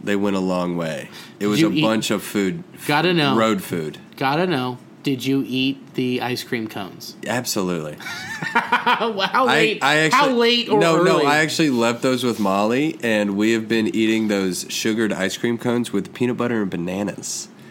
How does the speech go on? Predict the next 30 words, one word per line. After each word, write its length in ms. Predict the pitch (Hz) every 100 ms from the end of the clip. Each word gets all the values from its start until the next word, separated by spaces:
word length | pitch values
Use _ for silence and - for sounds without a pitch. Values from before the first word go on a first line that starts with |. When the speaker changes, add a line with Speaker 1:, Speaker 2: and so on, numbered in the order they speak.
| - - - -
Speaker 1:
So 500 | - - 92 90 87
shout 260 | 80 123 110
out 40 |
Speaker 2:
That 60 | 120
sounds 140 | 120
Speaker 1:
to 60 | 117
Speaker 2:
so 140 | 123
Speaker 1:
Chris 240 | 120 117 113
Speaker 2:
good. 100 | 101
Speaker 1:
Walker. 640 | 98 - 147 143 - 143
Speaker 2:
That 160 | 101 190
sounds 220 | 147 127
so 200 | - 113
good. 220 | 104 104
Speaker 1:
No, 220 | 104 123 104
Chris 280 | 135 127
Walker 340 | 123 117 107 98
hooked 240 | 104 104
it 80 | 98
up. 240 | 87 90 85
We, 300 | 90 95 90
uh, 320 | 95 92 90
Carl 340 | - 110 107
and 100 | 101
I 300 | 95 95 69 -
ate 240 | 92 92 82
a 80 |
bunch 280 | 87 92 90
of 100 | 87
Nutella 720 | 87 92 - 98 87 101 127